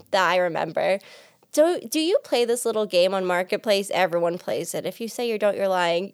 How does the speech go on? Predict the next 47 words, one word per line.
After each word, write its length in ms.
You're 300
lying 400
there 180
late 220
at 80
night 160
scrolling, 500
kind 220
of 60
like 140
a 40
Zillow 380
scroll, 400
but 180
it's 120
a 40
Marketplace 600
scroll. 440
You 180
shouldn't 540
be 160
purchasing 640
things 260
at 100
this 140
time 300
of 60
night 240
because 280
your 120
brain's 420
half 240
asleep, 400
and 160
you'll 140
just 300
see 180
something 560
so 640
obscure, 840
not 340
what 140
you 140
need, 340
but 160
you 240
just, 280